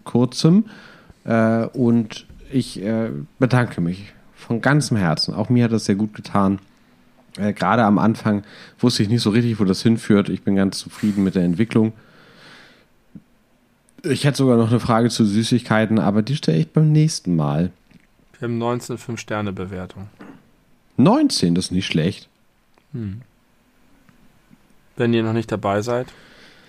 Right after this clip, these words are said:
Speaker 2: seid es. Dann werden es nicht mehr neunzehn sein. Ihr könnt die, den Club der neunzehn erweitern und aufsprengen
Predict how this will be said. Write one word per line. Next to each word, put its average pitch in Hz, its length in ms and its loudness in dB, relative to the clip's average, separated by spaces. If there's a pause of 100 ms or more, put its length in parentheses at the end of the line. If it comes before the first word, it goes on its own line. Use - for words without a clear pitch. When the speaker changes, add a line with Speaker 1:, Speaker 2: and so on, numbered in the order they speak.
(580)
Speaker 2:
seid 110 320 0
es. - 220 -10 (380)
Dann 95 220 -10
werden 101 200 -4
es - 120 -10
nicht 107 140 -6
mehr 113 120 -4
neunzehn 107 400 -6
sein. 82 220 -10
Ihr 76 80 -12
könnt 104 300 -10
die, 95 160 -8 (340)
den 104 140 -4
Club 147 260 -4
der 113 100 -2
neunzehn 113 440 -2
erweitern 101 500 -6
und - 180 -10
aufsprengen 95 600 -10